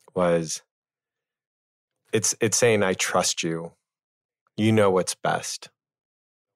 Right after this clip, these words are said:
And when you're talking to somebody else, right? So you're saying, "I trust you. You know what's best. I'll, I'm gonna follow your lead. I think you know what you need better than anybody else could know what you need. You have more information and data,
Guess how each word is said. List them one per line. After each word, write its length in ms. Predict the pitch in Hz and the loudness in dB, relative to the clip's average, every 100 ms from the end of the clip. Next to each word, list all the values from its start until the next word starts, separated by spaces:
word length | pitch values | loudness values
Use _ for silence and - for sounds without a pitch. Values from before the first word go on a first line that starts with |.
| _ _ _ - | _ _ _ -4
And 100 | 92 | 0
when 140 | 95 | 2
you're 60 | 92 | 2
talking 280 | 101 98 87 | 2 0 0
to 60 | |
somebody 280 | - 87 85 | -2 -2 -2
else, 340 | 82 82 - - | -4 -8 -10 -8
right? 260 | 90 90 | -8 -8
So 80 | 90 | -6
you're 120 | 87 | -4
saying, 300 | 85 90 87 - - - _ _ - | -2 -2 -4 -8 -20 -20 _ _ -6
"I 120 | 101 | -4
trust 360 | - 98 - - | 0 0 0 -2
you. 380 | 82 82 82 - _ - | -2 -2 -6 -14 _ -2
You 120 | 101 | 2
know 180 | 101 90 | 4 2
what's 180 | 87 | 0
best. 480 | - 80 - - - - | -4 -6 -6 -10 -14 -6
I'll, 220 | 85 87 - | 0 0 0
I'm 140 | 98 | 0
gonna 140 | 98 92 | 0 0
follow 240 | 90 85 | 2 2
your 260 | 85 85 82 | 0 -4 -4
lead. 400 | 78 76 80 _ _ _ _ _ _ _ _ _ _ - | -8 -16 -20 _ _ _ _ _ _ _ _ _ _ -6
I 60 | |
think 260 | 98 104 - | 0 0 2
you 140 | 107 | 2
know 220 | 113 107 101 | 4 6 6
what 180 | 95 | 2
you 140 | 92 90 | 0 0
need 340 | 90 90 85 | 2 2 2
better 220 | 90 90 | 2 2
than 120 | 87 87 | 2 0
anybody 440 | 85 82 85 82 | -2 -4 -6 -4
else 240 | 85 82 - | -2 0 -2
could 220 | - 78 | -6 -4
know 140 | 80 | -2
what 160 | 80 80 | -2 -4
you 100 | 82 | -6
need. 380 | 78 78 82 - _ | -6 -10 -16 -20 _
You 100 | 90 | 0
have 60 | 85 | 2
more 200 | 87 - | 0 0
information 640 | 90 - 85 85 - 170 | -4 -2 0 0 0 -2
and 160 | 80 156 | -2 -2
data, 540 | 160 165 117 80 104 | 0 0 -2 -6 -12